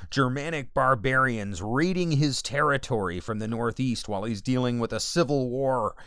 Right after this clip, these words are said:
and, uh, everything else. Well, now it's time for him to take revenge. Uh, he does this by raiding several Saxon settlements and burning them to the ground. Uh,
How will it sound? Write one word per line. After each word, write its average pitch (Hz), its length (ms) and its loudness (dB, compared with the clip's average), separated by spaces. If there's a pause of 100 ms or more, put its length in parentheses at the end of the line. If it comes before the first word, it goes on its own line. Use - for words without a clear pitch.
(340)
and, 101 360 -6
uh, 98 220 -2
everything 113 460 -4
else. 95 320 -6
Well, 123 100 0
now 135 260 0
it's 127 160 -2
time 123 280 -2
for 110 160 -2
him 123 180 0
to 110 60 -4
take 113 320 -2
revenge. 95 800 -4 (1120)
Uh, - 220 -10 (800)
he 139 160 -2
does 247 320 0
this 214 260 0
by 131 220 -2
raiding 117 480 -2
several 98 640 -2
Saxon 95 520 -6
settlements 65 640 -8
and 101 220 -6
burning 92 320 -4
them 90 220 -10
to - 80 -12
the 90 100 -8
ground. - 540 -12 (1040)
Uh, - 100 -10